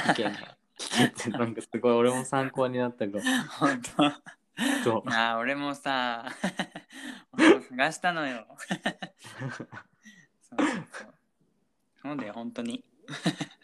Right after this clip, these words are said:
Speaker 1: みんなこんな感じだから、あの、大丈夫ですよね。
Speaker 2: うん、うん。そうそうそう。全然。もうなんか、俺だってまだ進行形だしさ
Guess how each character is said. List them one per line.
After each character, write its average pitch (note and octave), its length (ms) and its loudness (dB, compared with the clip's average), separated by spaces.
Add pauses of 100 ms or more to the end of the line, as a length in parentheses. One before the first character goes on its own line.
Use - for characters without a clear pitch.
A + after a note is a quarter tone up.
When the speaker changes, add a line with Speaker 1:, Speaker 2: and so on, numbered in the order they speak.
(500)
Speaker 1:
み C3 200 4
ん E3 40 6
な G#3 120 6
こ A3 160 0
ん - 20 -4
な A3+ 100 -4
感 A3+ 220 -2
じ A3+ 80 -4
だ A3 140 -4
か C#3 160 -4
ら、 F#2+ 160 -4
あ G#2+ 60 -4
の、 G2+ 280 -10 (340)
大 B2 160 -2
丈 D3+ 120 -2
夫 C3 180 2
で - 80 -16
す - 100 -16
よ D3 60 0
ね。 D3 60 4
Speaker 2:
う A2+ 220 2
ん、 C3 40 -6
う - 20 -8
ん。 - 40 -10
そ B2+ 100 -4
う B2 60 -4
そ B2 180 -8
う A#2+ 40 -6
そ - 200 -12
う。 - 120 -12 (600)
全 C3 240 6
然。 C3 340 4 (600)
も A#2 140 0
う A2+ 40 2
な B2 100 4
ん B2 80 4
か、 A2 320 -2 (180)
俺 C3 100 8
だ F#3 80 10
っ F#3+ 100 4
て D3+ 80 0
ま B2+ 160 4
だ G#2+ 300 0
進 C3+ 280 -2
行 C3 180 -6
形 B2+ 200 -4
だ B2 100 -4
し A#2 140 -10
さ G2+ 200 -10